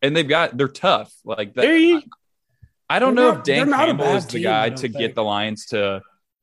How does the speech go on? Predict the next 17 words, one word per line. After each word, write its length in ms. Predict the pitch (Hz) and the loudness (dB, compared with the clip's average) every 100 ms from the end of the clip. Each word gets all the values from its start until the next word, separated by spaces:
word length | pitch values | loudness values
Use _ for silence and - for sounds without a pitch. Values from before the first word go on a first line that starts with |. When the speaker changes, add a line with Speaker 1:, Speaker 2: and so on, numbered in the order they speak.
| _ _ | _ _
Speaker 1:
be 180 | 104 107 | -10 -6
a 40 | 101 | -6
great 340 | 101 101 - | -4 -6 -6
football 320 | 101 95 107 | -10 -4 -4
team, 460 | 107 131 127 123 - | -4 -4 -2 -4 -6
but 120 | 117 | -2
I 160 | 127 165 | -2 -2
can 160 | 185 | -6
totally 260 | 151 151 143 | -4 -2 -2
see 220 | 135 127 | -4 -8
Dan 240 | 107 113 113 | -6 -6 -4
Campbell 320 | 107 110 104 | -4 -2 -2
being 300 | 104 107 107 | -4 -4 -4
that 180 | 98 - | -6 -6
stepping 380 | 107 101 110 | -6 -4 -6
stone 280 | 98 113 107 | -6 -6 -6
coach. 540 | - 98 104 107 - | -4 -2 -2 -4 -14